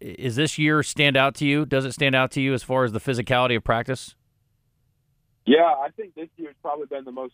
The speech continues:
Speaker 2: physical year since I've been in college. It's been, our practices are, they're, they're intense, you know. They're, we're hitting each other as hard as we can. Guys are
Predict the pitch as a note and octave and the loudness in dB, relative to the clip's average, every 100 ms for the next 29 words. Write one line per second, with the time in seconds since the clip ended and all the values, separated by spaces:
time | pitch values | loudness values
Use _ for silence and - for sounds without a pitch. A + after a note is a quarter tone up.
0 | _ C3+ B2+ B2 B2 A#2+ A2 _ - A#2+ | _ -12 -12 -8 -6 -6 -10 _ -12 -6
1 | B2+ A#2 A2 _ _ A2+ A2+ A#2 A#2 A2 | -4 -6 -10 _ _ -10 -6 -6 -8 -12
2 | G2+ A2 A2 G#2+ F#2+ G#2 - B2+ A#2+ A2 | -12 -8 -6 -6 -10 -12 -10 -8 -6 -10
3 | - _ _ - C3 D#3 D3 C#3+ - C3 | -18 _ _ -6 -4 0 -2 -2 -10 -14
4 | A#2 A2 A2 G#2 _ _ _ C3 C3+ B2 | -10 -10 -10 -12 _ _ _ -8 -6 -6
5 | - _ C3+ C#3 A#2+ D3 A#2+ - _ _ | -10 _ -10 -8 -10 -12 -12 -16 _ _
6 | _ A2+ A2+ - _ _ _ B2 C3+ C3+ | _ -10 -10 -12 _ _ _ -4 -2 0
7 | B2+ A2+ _ _ _ A2+ C3+ C3+ D3 C3 | -2 -4 _ _ _ -4 -4 -4 -8 -8
8 | C3 C#3+ C3 A#2+ A#2+ B2+ B2 B2 A#2+ C#3 | -8 -2 0 -2 -2 -2 -2 -4 -10 -8
9 | A#2 A2+ A#2 B2 A#2+ B2 | -8 -4 0 2 2 -4